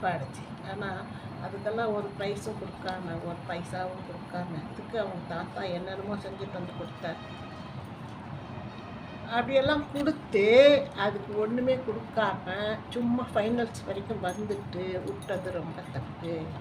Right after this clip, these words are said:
அதே மாதிரி யோகஸ்ரீ, யோகஸ்ரீயோடைய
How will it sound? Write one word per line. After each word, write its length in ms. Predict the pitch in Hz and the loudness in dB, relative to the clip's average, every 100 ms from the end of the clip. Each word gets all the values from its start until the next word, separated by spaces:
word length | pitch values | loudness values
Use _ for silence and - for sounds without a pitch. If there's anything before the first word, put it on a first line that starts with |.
| - - - - - | -8 -10 -10 -10 -2
அதே 260 | 226 247 | 4 8
மாதிரி 520 | 262 226 220 262 220 214 | 8 6 2 0 0 2
யோகஸ்ரீ, 540 | 233 233 214 - - - - | 2 2 -4 -6 -8 -8 -6
யோகஸ்ரீயோடைய 1000 | 202 226 233 226 - 233 226 202 196 180 | -2 0 0 -2 -4 2 4 4 2 -2